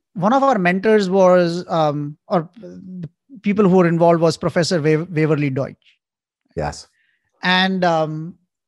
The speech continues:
Speaker 1: in one of the mentoring or coaching sessions,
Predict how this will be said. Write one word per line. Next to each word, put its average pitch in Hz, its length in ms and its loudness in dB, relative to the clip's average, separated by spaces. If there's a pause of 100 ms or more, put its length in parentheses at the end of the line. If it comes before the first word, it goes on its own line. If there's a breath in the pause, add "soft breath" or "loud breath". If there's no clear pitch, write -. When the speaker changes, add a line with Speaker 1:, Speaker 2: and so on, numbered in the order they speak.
(280)
Speaker 1:
in 220 220 0
one 233 160 0
of 285 220 -2
the 269 500 -6
mentoring 185 720 -2
or 190 80 2
coaching 180 420 0
sessions, 143 680 -4